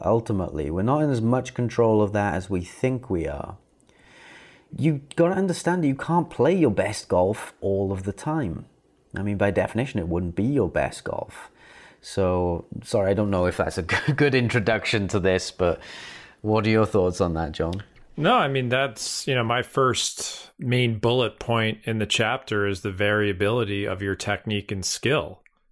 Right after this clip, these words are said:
Speaker 2: which is essentially what you're saying too, is that you cannot control, again, to your point, the, everyone has this baseline skill level or potential in golf.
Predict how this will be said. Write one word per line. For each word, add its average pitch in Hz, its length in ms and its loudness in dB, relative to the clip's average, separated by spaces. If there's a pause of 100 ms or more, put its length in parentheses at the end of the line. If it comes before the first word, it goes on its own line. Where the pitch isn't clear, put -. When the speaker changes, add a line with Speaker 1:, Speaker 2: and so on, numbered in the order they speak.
(220)
Speaker 2:
which 107 180 -6
is 107 140 -6
essentially 110 460 -2
what 101 160 -4
you're 104 180 0
saying 101 320 -2
too, 151 200 -2
is 92 180 -2
that 95 260 -4 (440)
you 160 160 0
cannot 180 560 0
control, 123 1000 0
again, 113 460 -2 (340)
to 127 120 -4
your 131 160 4
point, 110 420 -2
the, 120 220 -4
everyone 156 360 2
has 131 240 0
this 117 160 -2
baseline 107 640 0
skill 98 340 -2
level 87 480 -4
or 95 140 -4
potential 101 600 -4
in 87 120 -10
golf. - 520 -8